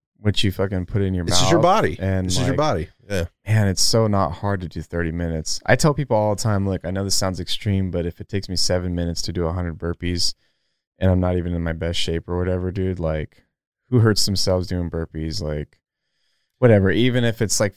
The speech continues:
Speaker 1: fifty burpees.
Speaker 2: Modify the burpee.
Speaker 1: That does so
Speaker 2: <laughs>
Speaker 1: much. And not even jumping.
Speaker 2: Yeah.
Speaker 1: Lay down, stand
Speaker 2: Modify the
Speaker 1: up.
Speaker 2: burpee.
Speaker 1: Lay down, stand
Speaker 2: Yeah,
Speaker 1: up.
Speaker 2: do it on a bench if
Speaker 1: So
Speaker 2: you can't
Speaker 1: many
Speaker 2: get off the ground
Speaker 1: fucking
Speaker 2: and stuff.
Speaker 1: benefits to doing something as simple as that.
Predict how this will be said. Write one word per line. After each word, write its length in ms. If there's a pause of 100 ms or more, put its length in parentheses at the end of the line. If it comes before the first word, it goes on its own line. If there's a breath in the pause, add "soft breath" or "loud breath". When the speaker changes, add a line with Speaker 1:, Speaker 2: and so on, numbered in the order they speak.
(120)
Speaker 1:
fifty 320
burpees. 460
Speaker 2:
Modify 400
the 80
burpee. 340
Speaker 1:
That 60
does 260
so 400
Speaker 2:
<laughs> 100
Speaker 1:
much. 220
And 140
not 140
even 180
jumping. 480
Speaker 2:
Yeah. 100 (100)
Speaker 1:
Lay 200
down, 260
stand 240
Speaker 2:
Modify 140
the 60
Speaker 1:
up. 60
Speaker 2:
burpee. 300
Speaker 1:
Lay 160
down, 240
stand 320
Speaker 2:
Yeah, 120
Speaker 1:
up. 60
Speaker 2:
do 140
it 60
on 160
a 20
bench 460
if 60 (100)
Speaker 1:
So 100
Speaker 2:
you 60
can't 80
Speaker 1:
many 140
Speaker 2:
get 100
off 60
the 40
ground 160
Speaker 1:
fucking 160
Speaker 2:
and 100
stuff. 120
Speaker 1:
benefits 540
to 180
doing 320
something 320
as 80
simple 400
as 80
that. 320